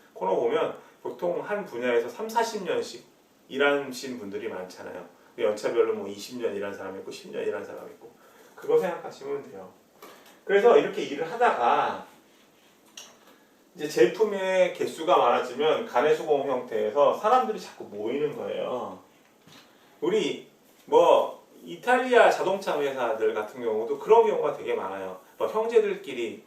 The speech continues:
마세라티 같은 경우에는 형제들끼리 자동차 만들다가 확장하는 거거든요, 사업들을. 어. 그래서 시계 같은 경우도 마찬가지로 이런 식으로 만들다가 또 다른 사람들이 이렇게 라인을 형성하기도 해요.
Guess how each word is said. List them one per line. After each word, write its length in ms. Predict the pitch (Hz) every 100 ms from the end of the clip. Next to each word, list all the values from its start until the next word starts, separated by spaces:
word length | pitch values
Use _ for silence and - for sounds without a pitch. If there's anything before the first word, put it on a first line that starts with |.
| _ _ -
마세라티 560 | - - 233 240 233
같은 260 | 220 196 175
경우에는 460 | 156 139 131 123 123
형제들끼리 600 | 208 233 208 - 160 131
자동차 360 | 110 113 110
만들다가 520 | 101 101 110 104 -
확장하는 520 | - - - - - -
거거든요, 340 | - - -
사업들을. 720 | - 85 - - - - - - _ _ _
어. 240 | - - - - _ - - - _
그래서 180 | 220 233
시계 260 | - 302 302
같은 520 | 294 294 - - 240
경우도 240 | 208 208
마찬가지로 520 | - - 180 175 165
이런 160 | 156 208
식으로 300 | 208 190 180
만들다가 880 | - - - - - 175 - - - - _ _
또 180 | 240 233
다른 720 | - 285 294 262 226 - - _ _
사람들이 520 | - 208 214 190 185
이렇게 340 | - - - -
라인을 460 | - - - 160
형성하기도 720 | 202 208 202 175 175 156 120
해요. 500 | 139 185 135 165 131